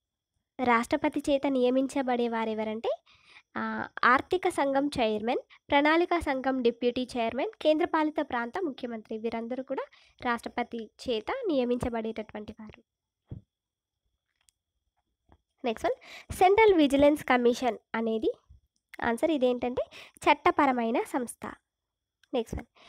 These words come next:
కింది వాటిలో భిన్నమైన దానిని గుర్తించండి. ఇక్కడ భిన్నమైనటువంటి దాన్ని గుర్తించడము. ఆప్షన్స్ చూద్దాం. యూనివర్సిటీ గ్రాంట్స్ కమిషన్, సెంట్రల్ ఇన్ఫర్మేషన్ కమిషన్, స్టాఫ్ సెలక్షన్ కమిషన్,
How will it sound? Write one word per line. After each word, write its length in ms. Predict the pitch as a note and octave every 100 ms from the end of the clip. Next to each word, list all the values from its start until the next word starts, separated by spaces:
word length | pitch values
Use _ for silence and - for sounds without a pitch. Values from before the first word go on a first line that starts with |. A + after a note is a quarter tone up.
| - - _ -
కింది 160 | G#4+
వాటిలో 340 | B4 F#4 E4 F4
భిన్నమైన 580 | D4 C4+ D4+ D#4+ D#4
దానిని 400 | D4 B3 A#3+ B3 A#4+ C#4+
గుర్తించండి. 600 | C4+ - A#3 A3+ G#3+ G#3
ఇక్కడ 320 | G#3 - B3+
భిన్నమైనటువంటి 840 | A3+ B3 C#4 C4+ C4+ C4 - A#3+
దాన్ని 280 | G#3+ G#3+ G#3+
గుర్తించడము. 640 | G#3+ G#3+ A#3 A3+ - D#4+ D5+ _ - - _
ఆప్షన్స్ 480 | A#3+ A3+ - C4 -
చూద్దాం. 220 | B3 C4+ C5+ - - _ -
యూనివర్సిటీ 720 | D4+ F4+ G4+ G4 F4 F4+ F#4 B3+
గ్రాంట్స్ 380 | B3 A#3 A#3+ -
కమిషన్, 460 | A#3 A3+ A3+ D#4+ B4+ _ _
సెంట్రల్ 420 | - D4+ D#4+ F#4+ -
ఇన్ఫర్మేషన్ 640 | C4+ C4+ D4+ D4+ D4 D4+
కమిషన్, 460 | C#4+ A3+ G#3+ A#3 E4 C5 _ - - -
స్టాఫ్ 480 | - - - D#4 F4+
సెలక్షన్ 520 | - C#4 - - C#4
కమిషన్, 420 | B3+ A3+ A3+ D4+